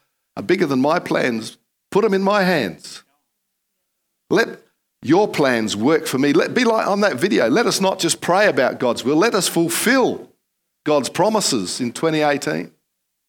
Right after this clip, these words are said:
Because that's what we're here for. Let's stand.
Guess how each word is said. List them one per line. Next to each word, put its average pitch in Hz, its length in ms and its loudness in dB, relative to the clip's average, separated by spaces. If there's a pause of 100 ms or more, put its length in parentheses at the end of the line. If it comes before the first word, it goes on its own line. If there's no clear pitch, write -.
(1600)
Because - 220 -4
that's 165 200 -2
what - 140 -6
we're 120 140 -2
here 147 160 -2
for. - 200 -12
Let's - 200 0
stand. 135 500 -2